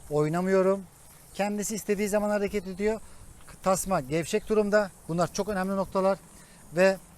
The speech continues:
e, farkındaysanız zaten şu anda tasmayla oynamayı tamamıyla uyu-, unutmuş durumda. Nedeni de çevresel uyaranların onun çok daha fazla ilgisini ve dikkatini çekmiş olduğudur. Dolayısıyla şimdi kendisinin tamamıyla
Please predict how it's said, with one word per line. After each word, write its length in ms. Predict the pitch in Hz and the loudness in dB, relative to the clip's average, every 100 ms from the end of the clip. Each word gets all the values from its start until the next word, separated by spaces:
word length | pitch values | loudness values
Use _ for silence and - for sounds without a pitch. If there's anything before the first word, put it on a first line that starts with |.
| - - | -20 -16
e, 280 | 151 151 151 - | -6 -2 -2 0
farkındaysanız 640 | 170 175 202 220 214 190 | -2 0 0 0 -2 -2
zaten 260 | 196 190 196 | -2 0 -4
şu 180 | - | -2
anda 180 | 202 190 | -2 -2
tasmayla 500 | 185 202 - 214 208 | 0 0 0 -2 -2
oynamayı 520 | 202 175 180 180 190 208 | -2 -2 0 0 -2 -2
tamamıyla 440 | 180 180 196 202 | -4 -4 -2 0
uyu-, 220 | 196 170 - - | 0 -2 -6 -6
unutmuş 440 | 180 185 - 196 | -2 -2 -4 -4
durumda. 360 | 185 165 156 214 - - - - 139 | -2 0 2 2 0 -2 -6 -8 0
Nedeni 360 | 185 220 214 | 4 6 6
de 180 | 208 240 226 - - - - | 4 2 0 -6 -6 -2 2
çevresel 460 | 170 180 170 214 | 2 0 2 0
uyaranların 600 | 226 185 180 180 180 220 220 - - - | 2 0 0 0 -2 -2 -4 -6 -4 -2
onun 200 | 160 208 | -2 -2
çok 300 | 185 214 - | -2 -4 -2
daha 120 | 196 | -2
fazla 340 | 175 175 160 208 | 0 -2 0 -2
ilgisini 420 | 185 165 170 180 | -2 -6 -8 -4
ve 120 | 185 | -4
dikkatini 340 | 170 151 175 | -4 -8 -8
çekmiş 340 | - 180 190 165 | -8 -10 -10 -6
olduğudur. 380 | 135 120 113 98 - - - - - - - - - - - - - - - - - - - - | -6 -6 -10 -14 -20 -20 -20 -20 -20 -16 -14 -14 -18 -20 -20 -20 -20 -20 -18 -16 -16 -18 -18 -12
Dolayısıyla 340 | 139 170 165 202 | -4 -2 0 -2
şimdi 260 | 190 202 202 | -2 -6 -4
kendisinin 460 | 180 170 151 208 208 | -6 -6 -6 -6 -4
tamamıyla 480 | 190 196 208 220 | -2 -2 -2 -4